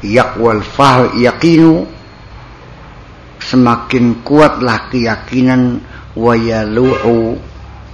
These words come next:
atau wa yulawwihu wajhal musyahadah, dan bisa memberikan sinyal akan adanya wajah musyahadah,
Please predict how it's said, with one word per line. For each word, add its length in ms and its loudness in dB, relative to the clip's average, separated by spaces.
atau 560 -2
wa 160 -2
yulawwihu 1200 0
wajhal 560 0
musyahadah, 800 -4
dan 240 -4
bisa 720 -6
memberikan 880 -6
sinyal 800 -4
akan 480 -8
adanya 800 -6
wajah 480 -8
musyahadah, 640 -6